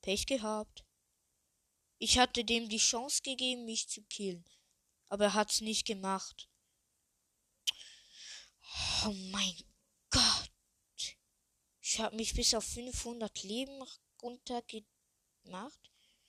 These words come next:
Und er killt mich trotzdem nicht. Meine Fresse. Sorry, Leute, aber das musste ich jetzt sagen. Wir spielen mit Colt, weil ich's kann. Kappa. Okay,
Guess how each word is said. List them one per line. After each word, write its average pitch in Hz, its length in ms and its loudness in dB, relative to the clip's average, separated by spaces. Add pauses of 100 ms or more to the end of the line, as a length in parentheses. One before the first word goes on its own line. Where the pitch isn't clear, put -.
(720)
Und 202 100 -8
er 220 100 2
killt 233 440 -6
mich 220 200 -6
trotzdem 196 580 -10
nicht. - 520 -12 (1000)
Meine 180 420 -10
Fresse. - 760 -10
Sorry, 220 400 0
Leute, 233 480 0
aber 196 300 -6 (3000)
das 190 260 0
musste 190 300 -6
ich - 180 -8
jetzt - 180 -20
sagen. - 160 -20 (800)
Wir 285 80 0
spielen 233 260 0
mit 185 160 -8
Colt, - 560 -8 (200)
weil 180 120 -10
ich's - 180 -4
kann. 180 280 -16 (340)
Kappa. - 340 -16 (580)
Okay, - 220 -12